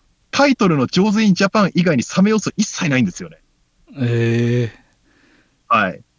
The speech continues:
Speaker 1: 全く本当に出てこない。で、最後の最後に本当に背後にいきなり、なんか音がする。で、後ろを振り向く、登場人物たちが。
Speaker 2: うん。
Speaker 1: で、背景の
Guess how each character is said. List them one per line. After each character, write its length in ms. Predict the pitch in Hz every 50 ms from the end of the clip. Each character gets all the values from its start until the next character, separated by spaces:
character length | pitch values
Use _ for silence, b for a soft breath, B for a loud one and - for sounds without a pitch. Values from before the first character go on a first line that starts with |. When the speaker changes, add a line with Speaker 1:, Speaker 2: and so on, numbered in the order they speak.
| _ -
Speaker 1:
全 200 | 104 127 165 226 - _ _ - 269 220
く 80 | 247 214
本 120 | 226 214
当 60 | 208 208
に 60 | 175
出 80 | 185
て 100 | 165 139
こ 100 | 113 110
な 100 | 95 -
い。 80 | - - _ _ _ _ -
で、 400 | 160 190 269 262 208 135 90 - _ _ - - _ _ _ _ _ _ _ _
最 320 | - - - 254 285 277 233
後 120 | 208 180
の 80 | 147 123
最 220 | - - 180 170
後 100 | 139 120
に 60 | 101
本 240 | - - 233 254 247 _
当 120 | - -
に 160 | 226 214 196
背 240 | - - - 254 254
後 120 | 190 151 120
に 100 | 104 107
い 40 |
き 120 | - - 165
な 100 | 165 160
り、 300 | 160 156 127 98 82 - _ _ _ _ _ _ _ _ _ _ _ _ -
な 160 | 117 147 202
ん 60 | 202
か 200 | 180 - 214 - - _
音 240 | - 131 - 233 226
が 100 | 180 139
す 180 | - - - 101
る。 160 | 85 78 - _ _ _ _ _ _ _ _ _ _ _ -
で、 260 | 214 190 123 90 - _ -
後 360 | 127 123 - - 196 170 170
ろ 60 | 165 160
を 40 |
振 140 | 156 - 160
り 80 | 147 135
向 120 | 135 123
く、 80 | - -
登 240 | 78 - - 131 123
場 120 | 120 123
人 100 | 104 117
物 120 | 107 98 -
た 100 | 85 -
ち 100 | - 92
が。 140 | 82 - -
Speaker 2:
う 60 | 131
ん。 240 | 131 123 113 104 98
Speaker 1:
で、 80 | 101 -
背 200 | - 220 220 202
景 160 | - 165 135
の 100 | 117